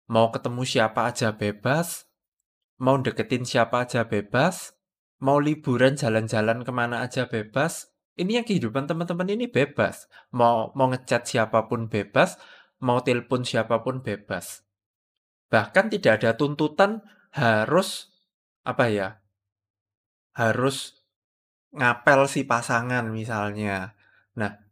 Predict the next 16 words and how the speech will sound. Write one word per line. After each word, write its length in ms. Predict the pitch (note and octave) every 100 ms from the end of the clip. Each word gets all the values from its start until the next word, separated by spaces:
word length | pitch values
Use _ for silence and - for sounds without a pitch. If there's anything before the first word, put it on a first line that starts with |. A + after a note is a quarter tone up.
| _ _
itu 160 | D#3+
kan 320 | G#3 D4 C#4+ G3
belum 240 | C#3 B2+ A2+
ada 480 | E3+ F3+ B2 G2+ G2+
gitu 160 | G#2
loh. 160 | F#2 G2
Sedangkan 320 | - G#2+ F3
ketika 400 | G#3+ E3 F3 E3+
teman-teman 400 | E3 D#3+ D#3+ D3+
in 160 | D3+ C#3+
re-, 320 | C#3+ C#3+ _ _
in 80 | C#3
relationship, 880 | C#3 C3+ C3+ C3+ - G#3 - G#2+ G#2 A2
ya 160 | A2 G2+
kan, 240 | F#2 G#2 - _ _ _ _ _ - _ -
teman-teman 480 | D#3 F#3 A3+ D#4